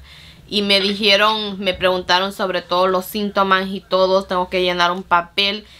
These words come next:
Ya no me lo van a hacer por el drive-thru o por ir por afuera. Como cuando vas a traer la comida por afuera del restaurante, lo que sea,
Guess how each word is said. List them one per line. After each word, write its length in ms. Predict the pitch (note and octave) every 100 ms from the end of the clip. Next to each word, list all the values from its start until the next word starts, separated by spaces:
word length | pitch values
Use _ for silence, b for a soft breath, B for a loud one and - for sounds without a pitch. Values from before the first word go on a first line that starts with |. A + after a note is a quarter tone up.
| B -
Ya 260 | F3 G#3+
no 120 | A#3+
me 120 | C4 B3
lo 140 | A3+
van 180 | G#3 G#3
a 60 |
hacer 260 | A3 A3 G3+
por 200 | G#3 G3+
el 160 | G#3 F#3+
drive-thru 500 | F#3+ F3 F3+ G3 F#3+
o 200 | F#3 F3+
por 320 | E3 E3 E3+ - -
ir 160 | F3+
por 160 | - A#3
afuera. 500 | A3+ - G#3+ A#3+ E4 _ b b b b b
Como 200 | F#3 F3
cuando 240 | F#3 F3+
vas 180 | F3 F#3
a 80 | G#3+
traer 220 | A3 G#3
la 100 | G#3
comida 400 | G#3+ G3 G3 G3
por 140 | F#3
afuera 320 | F3+ G3 F#3+ G3
del 240 | F#3 F3
restaurante, 580 | E3 E3+ E3 E3 G3+ G#3
lo 140 | F#3
que 100 | D3+
sea, 260 | - F#3